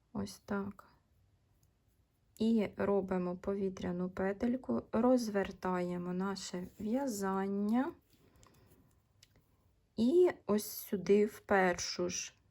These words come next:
в перший же ж стовпчик, тобто в останній стовпчик минулого ряду, не пропускаємо, бо іноді по схемках буває, що треба пропускати, тут ми нічого не пропускаємо. І в'яжемо знову до кінця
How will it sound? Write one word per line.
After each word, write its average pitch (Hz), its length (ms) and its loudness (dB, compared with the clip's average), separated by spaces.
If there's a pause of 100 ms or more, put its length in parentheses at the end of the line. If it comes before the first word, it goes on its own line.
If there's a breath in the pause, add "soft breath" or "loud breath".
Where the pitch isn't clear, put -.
в - 60 -20
перший 190 420 2
же 185 140 -2
ж - 120 -4
стовпчик, 254 520 -2
тобто - 400 2
в 180 60 2
останній 180 500 2
стовпчик 175 520 -4
минулого 175 560 -2
ряду, 254 480 2 (160)
не 202 220 4
пропускаємо, 208 800 4
бо 185 120 6
іноді 185 400 2
по 175 120 -2
схемках 175 560 -4
буває, 170 420 -4
що 170 200 -6
треба 175 280 -2
пропускати, - 600 -2
тут - 180 -6
ми 190 60 -2
нічого 185 320 -2
не 180 80 -4
пропускаємо. 311 680 -2 (720 loud breath)
І 392 340 4
в'яжемо 220 880 2 (540 loud breath)
знову 349 500 0
до 247 180 2
кінця 226 640 0